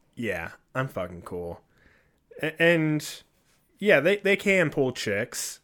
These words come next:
'cause they're usually younger dudes that are, like, on a fucking C B R one thousand.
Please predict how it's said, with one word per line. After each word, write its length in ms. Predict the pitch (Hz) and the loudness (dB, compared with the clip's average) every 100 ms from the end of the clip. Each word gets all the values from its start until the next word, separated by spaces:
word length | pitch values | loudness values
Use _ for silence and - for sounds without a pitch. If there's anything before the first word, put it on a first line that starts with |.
| _ | _
'cause 200 | - 151 | 0 0
they're 100 | 139 151 | 2 0
usually 460 | 147 143 127 139 127 | 0 0 0 -2 -2
younger 320 | 117 110 107 | 0 0 -4
dudes 400 | 107 107 113 - - - _ _ _ _ | -4 -4 -4 -8 -20 -20 _ _ _ _
that 160 | 135 123 | 4 6
are, 120 | 123 | 4
like, 220 | 120 117 | 2 2
on 100 | 123 | 0
a 80 | 117 | -2
fucking 420 | - - 120 113 | -2 0 0 -2
C 260 | - 135 123 | 0 2 4
B 140 | 120 | 4
R 120 | 113 | 2
one 200 | 117 123 | 2 -2
thousand. 600 | 123 107 107 107 110 123 | 0 0 0 -2 -6 -6